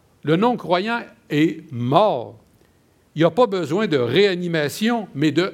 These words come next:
résurrection. Tous les pécheurs perdus sont morts. La seule différence entre deux pécheurs est leur état de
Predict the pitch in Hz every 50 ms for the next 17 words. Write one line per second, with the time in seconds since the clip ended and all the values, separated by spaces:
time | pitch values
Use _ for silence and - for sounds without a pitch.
0 | - - - 127 123 151 214 277 285 254 185 151 214 233 208 156 165 151 160 -
1 | - - 143 143 131 104 - - - _ _ _ - - _ _ _ _ _ _
2 | _ _ _ _ _ _ _ _ - - 254 254 254 233 233 196 165 156 160 -
3 | 190 214 208 190 - - 190 160 127 117 139 220 202 - 170 156 147 143 165 196
4 | 208 185 156 139 147 139 - - 247 247 202 185 175 - - 220 196 185 185 220
5 | 247 247 247 226 226 - - - - - - _ _ _ - 180 190 214 214 208
6 | - - 160 170 180 190 185 180 120 131 208 214 208 208 165 143 135 - 226 233
7 | 233 233 233 220 202 - - - - _ _ - 160 170 180 175 165 151 170 156
8 | - 202 220 185 143 143 170 -